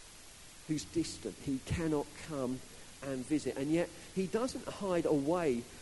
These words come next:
the weakness of his circumstance. In actual fact, he seems very happy to express the circumstance he finds himself in.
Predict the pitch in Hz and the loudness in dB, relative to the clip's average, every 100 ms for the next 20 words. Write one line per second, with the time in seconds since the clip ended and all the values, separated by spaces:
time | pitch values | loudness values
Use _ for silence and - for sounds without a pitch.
0 | - 120 123 123 - 117 120 113 - - | -2 2 4 4 0 -2 -2 -4 -2 0
1 | 107 - 95 - 104 170 - - - - | -2 -2 -10 -8 -6 -6 -8 -8 -12 -16
2 | - - - - - - - - - - | -16 -18 -18 -16 -16 -16 -16 -16 -14 -14
3 | - - 190 170 185 190 - 190 - 196 | -6 0 0 2 2 2 0 -2 -2 -4
4 | - 269 - - - - 196 185 - 101 | -2 -4 -4 -6 -10 -6 -4 -4 -6 -6
5 | 151 - - - - - - - 190 - | -8 -12 -18 -18 -18 -16 -14 -4 -4 -4
6 | - - 233 - 139 - 127 120 131 - | -6 -4 -4 -4 -6 0 0 0 -4 -2
7 | 143 120 147 - 160 147 147 151 - 165 | -2 -2 -4 -4 -2 -2 -2 -4 -2 -2
8 | 160 190 - | -2 -6 -8